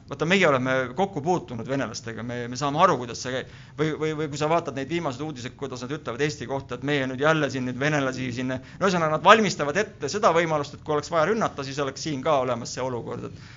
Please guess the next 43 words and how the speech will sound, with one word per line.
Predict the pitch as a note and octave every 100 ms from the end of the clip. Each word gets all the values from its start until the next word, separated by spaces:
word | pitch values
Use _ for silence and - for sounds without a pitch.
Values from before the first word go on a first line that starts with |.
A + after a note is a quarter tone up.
| - - - B2
et | -
saaks, | A#2+ A#2 - A#2+ - -
saaks | C3 C3 -
nii-öelda, | B2+ A#2+ A#2+ A#2+ A#2+ A2 -
noh, | B2 A#2
neid | B2 D3
konflikte | B2+ D#3 D#3 -
tekitada | E3 E3 - B2+ A#2+ A#2
ja | A#2 - - - - -
et, | A2 B2 B2 B2 A2 G#2+ G#2+
et, | A#2+ - -
et | - -
noh, | C#3+ -
ja, | C3
ja | - C3+
see | D3+
on |
nii | G3 E3
räige | G3+ G#3+ D3 C#3+
valetamine | F#3+ E3 - C3 C3
ja | D3
nii | D#3
räige | E3 E3+ C3+
kurjus. | F3 D#3+ A2 G#2+ - - - - - -
Et | A#2 -
see, | C3 A#2+
see | D3+ D3+
toobki | D#3+ - C3+
natukene, | C#3 C3 B2+ B2
ütleme, | B2 A#2+
sellist | A#2+ B2 -
ahastust, | D#3+ - - A#2 G#2+
eks | A#2 -
ju, | A#2
et, | A2+ A#2
et | A#2+
sa | B2
tegelikult | C#3+ B2+ A2+ A#2+
oled | A#2+
täiesti | D#3 C#3 -
võimetu | C3 D#3 B2 G#2
midagi | B2 A2+ A#2+
tegema. | B2 F#2